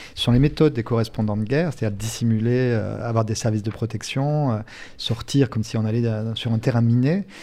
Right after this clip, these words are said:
Et on n'aurait pas imaginé encore il y a quelques années. Je vous dis, l'entreprise, le, le discours d'hostilité aux médias et de concurrence avec les médias mainstream, c'est, c'est aussi vieux que la presse.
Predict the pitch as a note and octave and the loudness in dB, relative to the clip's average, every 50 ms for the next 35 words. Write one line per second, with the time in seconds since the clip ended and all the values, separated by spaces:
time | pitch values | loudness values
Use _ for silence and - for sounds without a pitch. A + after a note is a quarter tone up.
0 | - - - - C3+ A#2+ A#2 A#2+ B2 A2+ A#2+ A#2 - - D#3 E3 D#3+ - - C3 | -18 -16 -8 -2 0 2 4 4 4 4 2 2 4 4 4 4 4 2 0 2
1 | A#2+ B2 A#2+ A#2 A2 C3 E3+ C3 B2+ - - D3 C#3 A#2+ A#2 D3 A#2+ - C3 E3 | 4 4 4 4 2 2 2 2 0 2 2 2 2 2 0 -2 -2 0 2 2
2 | F3+ D3+ C3 D3+ D#3+ E3+ D3 A2 B2 C3 C#3 C3 - - E3 - - F#3+ F#3 - | 2 2 2 0 0 0 -2 -2 -2 -2 -2 0 0 -2 -2 -2 -2 -2 -2 0
3 | C3+ B2+ B2+ B2 A#2+ A#2+ - - - - - - B2+ A#2+ B2 F3 F3 - - - | 2 2 2 2 2 -2 -6 -12 -16 -6 0 2 2 2 2 2 0 0 0 2
4 | G3 F#3 F3 C3+ A2+ A2+ C#3 C#3 - - - D#3 C#3 C3+ - - C3 A#2+ A#2 A2 | 4 4 4 4 4 4 2 2 2 0 0 0 0 0 2 2 2 4 2 2
5 | G#2 A#2 B2 B2+ B2 A2 A2+ A2 - E3 D3 - - C#3+ C#3+ C#3 - - A#2+ G#2+ | 2 2 0 2 0 0 -2 -2 -2 -2 -2 0 -2 0 0 -2 -2 0 0 0
6 | A2+ A2 - A2 A2 G#2+ G#2 A2 G#2+ A2+ A2+ A2+ - - - F#3 E3+ D3+ - - | 0 2 2 2 2 2 2 0 0 0 0 -2 -2 -2 0 0 0 0 -2 -6
7 | A#2+ A2 A2+ - - - B2+ A#2 B2 A#2 - C#3 B2 C3 D3+ D3 D3 A#2+ A2+ - | -8 -10 -10 -8 -4 -2 0 0 0 -2 -2 -2 0 0 0 0 0 0 -2 -2
8 | - G#2+ G2+ - - | -4 -6 -6 -8 -10